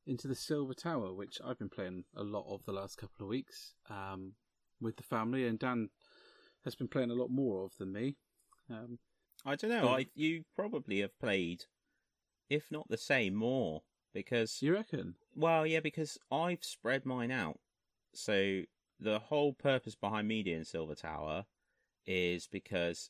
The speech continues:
Speaker 2: it's got some continuity, but it doesn't really matter how big the gap is in between, 'cause it's quite
Speaker 1: Yeah.
Speaker 2: hard to arrange games, you know, with Joshua being so young.
Speaker 1: Yeah.
Speaker 2: Um, it is tough to get 'em in.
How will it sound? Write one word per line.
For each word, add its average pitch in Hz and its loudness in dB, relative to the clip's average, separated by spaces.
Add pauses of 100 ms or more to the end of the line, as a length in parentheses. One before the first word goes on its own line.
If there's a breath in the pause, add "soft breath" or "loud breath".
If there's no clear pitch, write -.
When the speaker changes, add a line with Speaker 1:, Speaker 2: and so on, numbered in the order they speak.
Speaker 2:
it's - -2
got - -2
some 101 -6
continuity, 113 0
but 87 0
it 90 -2
doesn't 107 -2
really 101 2
matter 78 -8
how 92 -2
big 95 -2
the 85 -8
gap 95 -4
is 95 -2
in 98 0
between, 113 -4 (520)
'cause 98 -6
it's - -10
quite 143 4
Speaker 1:
Yeah. 92 -2
Speaker 2:
hard 101 2
to - -2
arrange 101 2
games, 80 -10 (240)
you 95 -4
know, 80 -6
with 87 -6
Joshua 113 -2
being 90 -4
so - -4
young. 85 -6 (800 soft breath)
Speaker 1:
Yeah. 87 -4
Speaker 2:
Um, 85 -8 (500)
it 98 -4
is 101 -2
tough - -12 (140)
to - -8
get 95 0
'em 92 -2
in. 127 -2